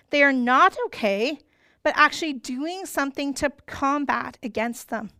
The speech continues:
You know, Ephesians five eleven says, "Take no part in the unfruitful work of darkness, but inspe-, instead expose them."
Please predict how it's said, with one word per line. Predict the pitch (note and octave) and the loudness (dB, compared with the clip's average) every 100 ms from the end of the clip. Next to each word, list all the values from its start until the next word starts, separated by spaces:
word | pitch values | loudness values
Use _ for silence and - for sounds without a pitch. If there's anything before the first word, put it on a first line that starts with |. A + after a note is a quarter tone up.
| _ _ _ - - - | _ _ _ -20 -20 -8
You | C#4+ | 2
know, | D4 | 2
Ephesians | D4 D#4 D#4 E4+ E4 - - | 4 2 2 2 0 -6 -8
five | - C#4+ C#4+ | 4 6 6
eleven | D4 C#4+ C#4 C#4 | 4 4 4 4
says, | C4+ C#4+ C4+ | -2 -2 -4
"Take | - D#4 E4+ - | -4 -4 -4 -4
no | F#4 | -6
part | F#4 - B3 B3 - - _ _ - - | -6 0 2 0 -6 -14 _ _ -14 -4
in | C#4+ | 0
the | C#4 - | 0 2
unfruitful | C#4+ D#4+ - E4+ - - D#4 | 2 2 -6 -8 -6 -2 0
work | B3+ C4 C#4 - - | 2 2 0 -4 -4
of | B3 A3 - | -4 -4 -2
darkness, | A3+ B3 - G#3 - | 0 0 -2 -8 -8
but | - B3+ | -2 0
inspe-, | B3+ B3 - - - D#4 D#4 | 0 -4 -6 -10 0 2 2
instead | C#4+ C4 - - F4 A#3 G#3+ - _ _ _ - | 2 -4 -4 2 4 4 2 -6 _ _ _ -8
expose | C#4 - - C#4+ C#4 D4 - | -6 -6 -2 2 2 2 -4
them." | B3 G#3+ | -8 -8